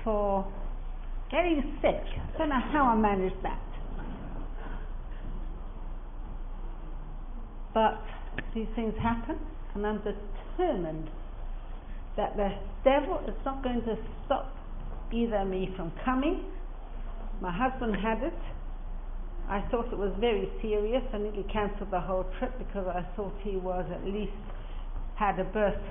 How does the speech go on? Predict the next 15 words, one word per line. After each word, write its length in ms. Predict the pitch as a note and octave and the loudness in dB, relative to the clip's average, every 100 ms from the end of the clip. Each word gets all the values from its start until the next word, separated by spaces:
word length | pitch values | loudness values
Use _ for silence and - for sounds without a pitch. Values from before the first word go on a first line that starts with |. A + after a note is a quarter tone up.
| A3+ | 4
hernia 520 | A#3 G3 F3 G3+ A#3 | 4 4 2 0 2
by 120 | G3 | 0
the 140 | F#3+ F#3 - - | 0 0 -2 -2
way 460 | F#3 F#3+ F3+ F3+ E3+ | 0 2 2 2 0
he 320 | F#3 F#3 F3 F3 | 0 0 0 0
was 160 | F3 E3+ - | -2 -4 -2
struggling. 460 | A3 - F3+ A3 A3+ - - - - - - | 0 0 0 0 -2 -4 -4 -4 -4 -4 -4
And 100 | G3+ | -2
then 140 | G#3+ G#3+ | 2 2
we 180 | G#3+ G#3+ | 2 2
found 220 | A3+ A3 | 2 2
it 100 | - | 2
was 220 | G#3 G3+ | 0 4
only 400 | A3+ A3+ G#3+ G#3+ | 4 4 2 2
a 320 | G#3 G#3 G3+ | 4 2 2